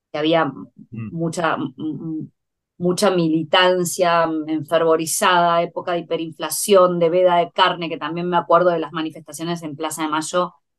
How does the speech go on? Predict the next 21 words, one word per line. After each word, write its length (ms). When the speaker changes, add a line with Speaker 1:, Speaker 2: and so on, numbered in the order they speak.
Speaker 1:
cuando 200
yo 140
salía 280
de 60
la, 200
del 240
colegio, 540
que 140
estaba 240
ahí, 360
bueno. 420
Entonces, 500
este, 520
ahí 360
hubo, 500
visto 420
retrospectivamente, 920
yo 140
creo 160
que 80
todo 360